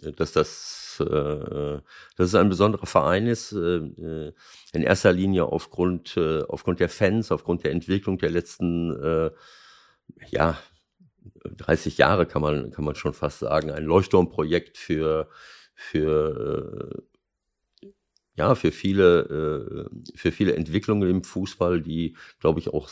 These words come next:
sinnvoll sind, äh, eine Vereinsstruktur zu erhalten, im Verein zu leben, soziale Projekte zu initiieren, die, das eigene Stadion zu einer Heimstätte zu machen für die Fans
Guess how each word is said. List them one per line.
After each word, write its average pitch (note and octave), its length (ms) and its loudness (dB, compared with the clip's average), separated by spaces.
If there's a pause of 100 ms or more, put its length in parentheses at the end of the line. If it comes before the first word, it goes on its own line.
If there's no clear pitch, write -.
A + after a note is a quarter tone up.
sinnvoll F2 580 2
sind, F2 400 0 (440)
äh, - 320 -4
eine D2 180 -4
Vereinsstruktur F2+ 800 2
zu - 140 -2
erhalten, D#2 480 -2
im F#2 160 0
Verein E2 340 2
zu - 160 2
leben, E2+ 400 2
soziale E2+ 400 0
Projekte E2 500 0
zu - 140 -8
initiieren, E2+ 800 -4 (460)
die, - 160 -6
das - 180 -2
eigene F2 260 0
Stadion F2 440 4
zu - 220 -6
einer D#2 340 -2
Heimstätte - 540 -2
zu - 180 -8
machen D#2+ 240 -2
für - 180 -8
die D#2+ 120 -4
Fans E2+ 480 -4